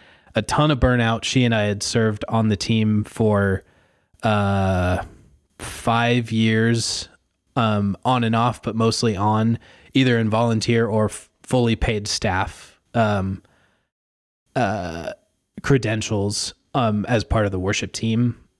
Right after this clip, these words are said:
like, leading the worship team. Um, and it was, it was a ton of burnout that we didn't feel like acknowledging as actual fatigue or actual burnout. Um,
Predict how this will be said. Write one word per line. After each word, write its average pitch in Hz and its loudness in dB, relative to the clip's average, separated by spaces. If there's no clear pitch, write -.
like, 104 -2
leading 104 2
the 104 0
worship 104 -2
team. 135 0
Um, 110 2
and 131 2
it 131 2
was, 123 2
it 131 2
was 117 2
a 107 0
ton 147 0
of 147 2
burnout 143 2
that 120 -2
we 117 4
didn't 120 -2
feel 120 2
like 117 0
acknowledging 107 0
as 98 -4
actual 107 -2
fatigue 110 -4
or 110 2
actual 104 -2
burnout. 104 -2
Um, 110 0